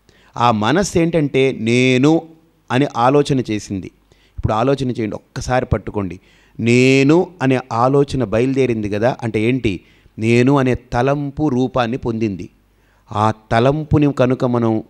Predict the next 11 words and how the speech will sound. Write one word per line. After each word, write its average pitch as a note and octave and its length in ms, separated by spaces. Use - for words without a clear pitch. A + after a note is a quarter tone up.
ఒక్కసారి - 380
పగలగొట్టి A#2 600
చూస్తే, G#2 360
తెరిచి C3 380
చూస్తే, G#2 440
తలంపు C#3+ 420
లేనటువంటి A#2+ 600
నేను B2 320
నేనుగా G#2+ 420
ఉన్నాను. - 300
అర్థమైందా? A#2+ 540